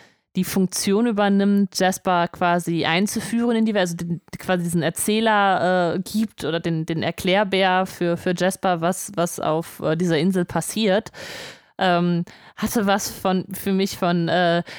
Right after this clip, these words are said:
von dem Taxifahrer aus Die Geister, die ich rief, der, der Geist der Vergangenheit, der Typ mit den Niagara-Fälle, ähm,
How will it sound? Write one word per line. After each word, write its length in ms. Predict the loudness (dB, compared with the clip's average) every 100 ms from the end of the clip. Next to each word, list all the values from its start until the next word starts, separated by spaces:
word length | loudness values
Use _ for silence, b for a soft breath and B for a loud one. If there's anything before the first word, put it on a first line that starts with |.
| B
von 160 | 0 2
dem 140 | 2
Taxifahrer 720 | 0 -4 -2 -2 2 2 2
aus 160 | 2 -2
Die 160 | -4 0
Geister, 340 | 0 2 -2
die 100 | -2
ich 200 | -4 -4
rief, 240 | -2 -2 -2
der, 340 | -2 -2 -4 -6 -10 -10 -6
der 320 | -2 0 0
Geist 380 | 0 0 0 -4
der 80 | -2
Vergangenheit, 840 | 0 2 2 2 2 0 -2 -6 B B B
der 200 | -2 -2
Typ 160 | 0 0
mit 160 | 0 0
den 140 | 2
Niagara-Fälle, 1120 | 2 2 0 -2 -2 0 -2 -2 -4 -4 -6 -8 B B B -6
ähm, 480 | 0 0 0 -2